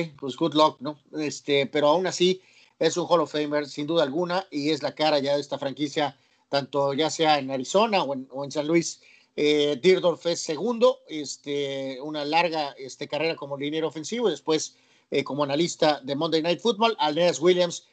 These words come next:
tremendo, este, esquinero, tremendo defensive back en los, eh, noventas y rumbo a los dos miles, después jugó un poquito con los Rams, o jugó con los Rams, y mención honorífica,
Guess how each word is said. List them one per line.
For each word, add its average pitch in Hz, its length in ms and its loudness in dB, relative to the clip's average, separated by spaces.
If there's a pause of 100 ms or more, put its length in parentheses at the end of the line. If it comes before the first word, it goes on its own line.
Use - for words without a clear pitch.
(160)
tremendo, 165 640 2
este, 139 800 -2 (140)
esquinero, 180 680 4 (300)
tremendo 151 760 2
defensive 147 680 -4
back 165 340 2
en 156 140 -6
los, 147 280 -8
eh, 147 240 -2
noventas 165 560 -2
y 147 60 -4
rumbo 139 200 -4
a 147 40 -2
los 139 120 -6
dos 139 160 -10
miles, 208 300 -2
después 151 260 -10
jugó 156 200 -4
un 165 60 -4
poquito 156 360 -6
con 143 140 -6
los 139 140 -6
Rams, 208 400 4 (320)
o 139 80 0
jugó 147 300 4
con 170 140 2
los 156 140 -6
Rams, 226 360 -2
y 190 160 0
mención 180 320 -2
honorífica, 170 760 0